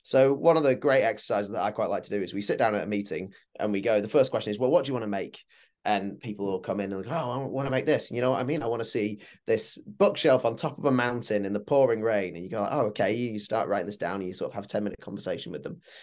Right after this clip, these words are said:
And then you sit down and you go, "And what do you think your audience wanna see?" And they go, "Oh, okay." And you get these things. And then at the end, we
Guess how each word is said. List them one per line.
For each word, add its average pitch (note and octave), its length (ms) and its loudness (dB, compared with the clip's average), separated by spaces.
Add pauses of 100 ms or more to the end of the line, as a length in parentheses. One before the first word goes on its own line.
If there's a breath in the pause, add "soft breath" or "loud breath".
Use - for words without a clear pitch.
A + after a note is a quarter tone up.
(140 loud breath)
And A#2 120 -2
then C#3+ 80 6
you D3 60 6
sit C#3+ 180 0
down A#2 120 6
and A#2 80 -2
you B2 100 2
go, C3+ 40 6
"And E3 60 4
what A3+ 100 2
do A3 60 -6
you G#3+ 40 -8
think - 100 -2
your D#3 140 6
audience A3 300 2
wanna E2 160 -8
see?" - 300 -12 (460 soft breath)
And - 120 -8
they - 40 -6
go, - 120 -2
"Oh, G#3 460 -2
okay." A2 460 -4
And B2 100 0
you A2+ 240 -2
get G#2 260 -2
these G#2+ 200 -4
things. B2 420 -2 (240 soft breath)
And B2 140 0
then D#3 100 4
at D3+ 80 2
the D3 120 6
end, A2 200 0
we A2 240 -6